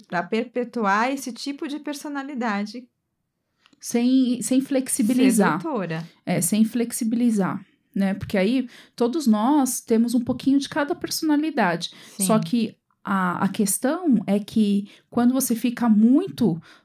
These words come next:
Speaker 2: apenas em um estilo só, e isso fica m-, polar demais, você perde aquela flexibilidade de acordo com o momento.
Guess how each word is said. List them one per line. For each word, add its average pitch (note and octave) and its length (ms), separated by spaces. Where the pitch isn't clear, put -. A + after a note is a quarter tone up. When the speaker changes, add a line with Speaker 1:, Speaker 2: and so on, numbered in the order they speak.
Speaker 2:
apenas C4 540
em A3+ 240
um A3+ 140
estilo G#3 420
só, B3+ 600
e G3 180
isso A3 200
fica A3+ 400
m-, G#3+ 260
polar A3 540
demais, G#3 960
você G#3 380
perde A#3 440
aquela A#3 320
flexibilidade A3 1080
de A#3+ 80
acordo B3 340
com C4 120
o B3+ 40
momento. B3+ 520